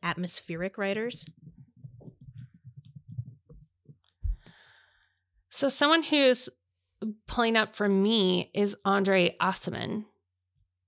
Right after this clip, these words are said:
Speaker 2: author of Call Me By Your Name.
Speaker 1: Okay.
Speaker 2: Vince loves both those books.
Speaker 1: Perfect.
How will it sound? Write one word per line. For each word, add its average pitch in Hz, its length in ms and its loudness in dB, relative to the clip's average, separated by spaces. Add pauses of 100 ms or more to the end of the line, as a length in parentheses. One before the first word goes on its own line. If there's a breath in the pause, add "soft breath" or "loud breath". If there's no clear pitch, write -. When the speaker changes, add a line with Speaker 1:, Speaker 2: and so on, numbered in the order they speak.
(440)
Speaker 2:
author 208 260 4
of 190 120 0
Call - 180 2
Me 208 120 2
By 196 100 4
Your 180 160 4
Name. 165 400 2 (320)
Speaker 1:
Okay. 226 760 -4 (320)
Speaker 2:
Vince 226 420 4
loves 202 240 2
both 214 220 0
those - 200 0
books. - 580 -2 (1300)
Speaker 1:
Perfect. - 540 -10